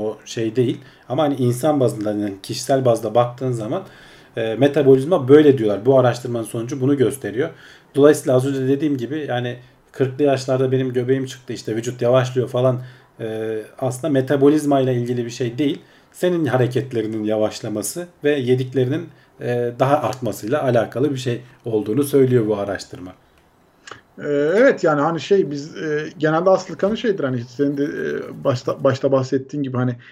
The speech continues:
Speaker 2: yaş ilerledikçe işte böyle metabolizmamız yavaş yavaş yavaşlıyor gibi düşünüyorduk ama yirmi ve altmışlı yaşlar arasında, e, elli yaşlar arasında çok sabit düzeydeymiş aslında.
Speaker 1: Evet.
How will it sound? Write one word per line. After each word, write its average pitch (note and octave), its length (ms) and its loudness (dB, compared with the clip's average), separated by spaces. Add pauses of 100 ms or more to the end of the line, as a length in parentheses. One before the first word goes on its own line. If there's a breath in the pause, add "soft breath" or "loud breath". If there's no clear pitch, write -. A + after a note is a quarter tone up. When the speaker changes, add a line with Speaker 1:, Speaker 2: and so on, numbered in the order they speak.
(120 loud breath)
Speaker 2:
yaş C#3+ 200 2
ilerledikçe D#3 580 0
işte C#3 220 -2
böyle C#3+ 160 2
metabolizmamız C#3+ 580 0
yavaş D#3 300 4
yavaş B2+ 280 0
yavaşlıyor B2 440 -4
gibi A#2 220 -4
düşünüyorduk C3 420 -6
ama G#3 120 0
yirmi D3+ 380 2
ve D#3+ 60 6
altmışlı D3+ 420 -2
yaşlar D3+ 320 -2
arasında, D3+ 460 -4 (460 soft breath)
e, C3+ 60 -2
elli C3 440 4
yaşlar C#3+ 280 4
arasında D#3+ 220 -2
çok D#3 240 -2
sabit D#3+ 460 0
düzeydeymiş A#2 580 -6
aslında. D#3+ 500 -8 (120)
Speaker 1:
Evet. C3+ 340 0